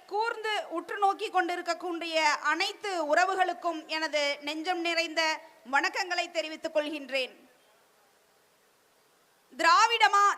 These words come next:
தமிழ் தேசியமா அப்படின்ற தலைப்பில் இந்த பொதுக்கூட்டம் நடந்து கொண்டு இருக்கிறது. திராவிடம் என்ன செய்தது, தமிழ் தேசியம் என்ன செய்தது, இவை இரண்டுக்கும் உள்ள வித்தியாசம்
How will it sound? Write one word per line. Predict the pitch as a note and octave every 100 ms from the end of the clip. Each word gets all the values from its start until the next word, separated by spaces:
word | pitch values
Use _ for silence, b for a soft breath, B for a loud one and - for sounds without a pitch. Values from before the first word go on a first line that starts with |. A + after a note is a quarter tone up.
| -
தமிழ் | F#4 G#4 G#4 F#4+
தேசியமா | F4+ F4 E4+ E4 D4+ G#3 - - - -
அப்படின்ற | D4 F4+ F4+ E4+ D4 B3+ B3
தலைப்பில் | D#4 F4+ F#4+ F#4+ F#4
இந்த | E4 E4
பொதுக்கூட்டம் | E4 F4+ F4 D#4+ C#4+
நடந்து | D#4+ E4
கொண்டு | D#4+ D4+ C#4
இருக்கிறது. | C#4 C4 A#3+ C#4 G#4+ - - _ _ _ _ _ - A#3
திராவிடம் | F4+ G#4 A4+ A4 A4 A#4 G#4+ - E4
என்ன | F#4+ G4+ G4
செய்தது, | F#4 F4+ E4+ G4+ - - F4
தமிழ் | F4+ A4 G#4
தேசியம் | F#4 F#4 F#4+ F#4+ D#4+
என்ன | E4+ E4+
செய்தது, | F4 D#4 C#4+ C#4+ A#3 - - - _ _ _ _ _ _ _ _ _ D#4
இவை | F#4 F#4+ B3 F4
இரண்டுக்கும் | G4+ A4 A4+ A#4 A#4+ A#4
உள்ள | G#4+ G4+ F4 C#4+ D#4+
வித்தியாசம் | E4+ G#4 A4 G#4+ G#4+